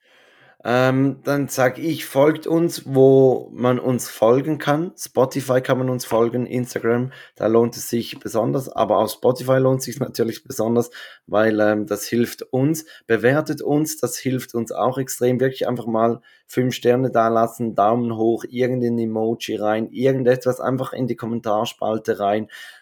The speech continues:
Das n-, hilft uns extrem, ähm, und weiterempfehlen. Und ihr findet alles Wichtige, hab ich gesagt, auf Instagram.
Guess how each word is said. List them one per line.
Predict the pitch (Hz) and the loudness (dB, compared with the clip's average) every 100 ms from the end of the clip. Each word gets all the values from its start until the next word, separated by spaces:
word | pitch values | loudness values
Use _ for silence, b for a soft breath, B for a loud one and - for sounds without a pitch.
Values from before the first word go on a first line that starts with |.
| B | B
Das | 110 - - | -4 -4 -10
n-, | 80 87 87 123 - | -16 -18 -8 -8 -6
hilft | - 131 156 156 - | -2 2 2 0 -2
uns | 135 139 | 0 0
extrem, | 98 123 - 98 117 127 156 - B B B - | -2 -8 -8 -6 0 0 -2 -8 B B B -4
ähm, | 117 120 123 131 135 - - | 0 2 2 2 0 -4 -2
und | 127 127 123 123 123 123 120 - _ _ | 2 6 6 8 6 4 0 -8 _ _
weiterempfehlen. | 113 107 127 131 135 113 - 107 104 98 95 87 _ | -2 2 2 0 -2 -4 -4 -2 0 -2 -6 -10 _
Und | 95 110 104 - | -8 -8 -8 -8
ihr | 113 113 | -6 -2
findet | 120 117 - - | 0 -2 -4 -2
alles | 123 139 139 | 2 2 0
Wichtige, | 123 - 117 120 120 113 - _ | -6 -6 -2 2 2 0 -8 _
hab | - - 101 | -10 -6 -6
ich | 110 | -8
gesagt, | - 117 131 131 | -6 -4 -4 -8
auf | - | -8
Instagram. | 131 139 131 123 127 135 | -6 -6 -2 0 0 -2